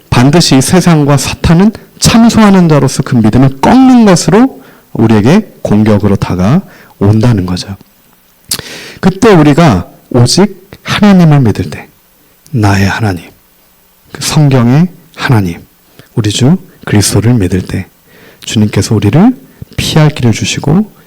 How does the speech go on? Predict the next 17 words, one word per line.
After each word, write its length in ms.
우리를 220
구원해 440
주실 340
줄 120
믿습니다. 640
특별히 300
성경에서는 720
이 60
구원이라는 800
단어가 600
여러 240
단어로 360
쓰입니다. 600
우리말로 520
하면 260
다 240
구원인데 800